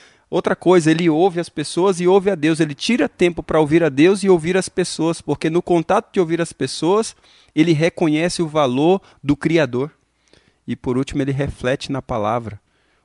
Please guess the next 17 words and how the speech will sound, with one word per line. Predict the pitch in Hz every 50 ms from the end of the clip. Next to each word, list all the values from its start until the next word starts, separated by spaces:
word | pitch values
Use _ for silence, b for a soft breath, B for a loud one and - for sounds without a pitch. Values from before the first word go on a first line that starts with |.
| _ -
Ou | 147 151
seja, | 147 - - 147 139 123 117 110 - -
existe | 135 135 123 135 175 190 - 196
uma | 175 165 165
ligação | 160 165 147 147 123 117 - - - 135 147 139
da | 131
vida | 120 120 120 117
do | 117
discípulo | 113 113 110 - - 131 123 - - 101
aqui | 101 - - 151 156
com | - _ - 139 135 135 131 131
esses | 123 139 143 - 139 127 123
valores | 123 117 110 107 120 147 160 139
da | 127 120
vida | 110 120 113 110
de | 110 107
Cristo, | - - 139 170 185 - -